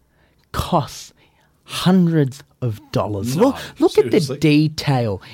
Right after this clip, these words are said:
Speaker 1: in this hair. I, I have a hairstyle that is often imitated now because of how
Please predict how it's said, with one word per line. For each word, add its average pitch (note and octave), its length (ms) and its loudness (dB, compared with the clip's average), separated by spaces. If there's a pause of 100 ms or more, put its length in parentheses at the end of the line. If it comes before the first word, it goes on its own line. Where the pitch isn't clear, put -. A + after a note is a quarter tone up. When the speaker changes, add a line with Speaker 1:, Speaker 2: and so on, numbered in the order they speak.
Speaker 1:
in C#3 180 4
this A#2+ 200 -2
hair. A2 340 -6 (280)
I, D4 280 0 (500)
I G#3 140 2
have C4 200 0
a G#3 60 0
hairstyle D#3 920 0 (240)
that D3+ 120 0
is C3+ 160 0 (100)
often D3+ 480 0 (260)
imitated C3+ 720 -4
now G2 360 -6 (180)
because C#3 220 0
of C#3 80 0
how D3 300 0